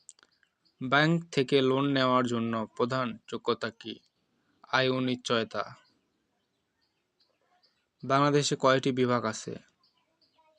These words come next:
উত্তর সি, আটটি বিভাগ। ব্যাংকের চেকটি কোন ধরনের লেনদেনের জন্য? অর্থ, অর্থ,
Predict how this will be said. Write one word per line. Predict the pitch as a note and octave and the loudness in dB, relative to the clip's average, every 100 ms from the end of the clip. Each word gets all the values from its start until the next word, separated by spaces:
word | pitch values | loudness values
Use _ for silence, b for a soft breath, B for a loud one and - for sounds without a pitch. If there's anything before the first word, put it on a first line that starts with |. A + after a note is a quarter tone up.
| _ _ - | _ _ -12
উত্তর | C3+ _ C#3+ | -12 _ -2
সি, | C3+ - C3+ B2 | -2 -2 0 0
আটটি | A2+ A#2+ - | 0 -6 -8
বিভাগ। | A#2+ A2+ G#2+ A2 _ - _ _ _ _ _ _ _ _ _ _ _ _ _ _ _ - | -8 -8 -12 -14 _ -20 _ _ _ _ _ _ _ _ _ _ _ _ _ _ _ -12
ব্যাংকের | B2 C#3+ D#3 - D#3+ D#3 D#3 D#3 - _ _ _ _ | 0 2 2 2 4 6 6 4 -2 _ _ _ _
চেকটি | - D3 - - D3 | -4 -4 -6 -4 -4
কোন | C#3 D#3 D#3+ | -4 -6 -4
ধরনের | C#3+ C3 C3+ C3 | -4 -6 -6 -6
লেনদেনের | C3 B2+ B2+ B2+ B2 | -6 -4 -4 -4 -4
জন্য? | A#2+ A2 G#2+ - _ _ _ _ _ _ _ _ _ - | -6 -10 -10 -16 _ _ _ _ _ _ _ _ _ -10
অর্থ, | C3 _ D3+ D3 D3 C#3+ D3+ _ _ _ _ _ _ _ _ F4 _ _ F4+ _ _ _ _ _ _ _ | -10 _ -4 -2 0 -2 -4 _ _ _ _ _ _ _ _ _ _ _ _ _ _ _ _ _ _ _
অর্থ, | D3 - - | -14 -14 -6